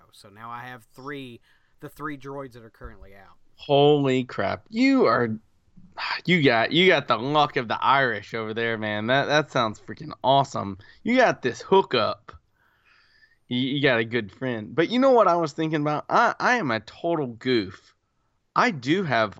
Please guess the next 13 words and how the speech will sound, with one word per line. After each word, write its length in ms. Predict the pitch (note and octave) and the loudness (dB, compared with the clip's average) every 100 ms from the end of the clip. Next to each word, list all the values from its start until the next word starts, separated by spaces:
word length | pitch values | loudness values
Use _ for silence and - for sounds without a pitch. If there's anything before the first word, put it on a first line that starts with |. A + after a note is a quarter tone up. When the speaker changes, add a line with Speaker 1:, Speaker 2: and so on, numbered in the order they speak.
| - | -2
Speaker 2:
local 320 | C3+ C#3 C3+ | -2 2 0
haul 220 | A#2+ B2+ | 2 2
that 160 | A#2 A#2 | 2 2
I 140 | C3 | 2
haven't 420 | E3+ C#3+ C3 - A#2 | 2 0 0 -8 -8
discussed 1040 | A#2+ - - - G3+ B2 A#2 - - - _ _ _ _ _ _ - | -8 -10 -14 2 2 2 -2 -16 -18 -20 _ _ _ _ _ _ 0
on 360 | D#3+ E3+ E3+ | 4 4 2
the 100 | D#3 | -6
podcast. 1040 | D3 E3+ G3 F3+ B2 E2+ - - - - _ _ _ _ _ _ _ _ _ | -6 0 0 0 -8 -14 -14 -18 -20 -20 _ _ _ _ _ _ _ _ _
Speaker 1:
What 160 | A3 C4+ | -16 -16
are 40 | |
you 120 | A#3+ B3 | -14 -12
doing? 400 | C#4 E4+ - | -12 -14 -16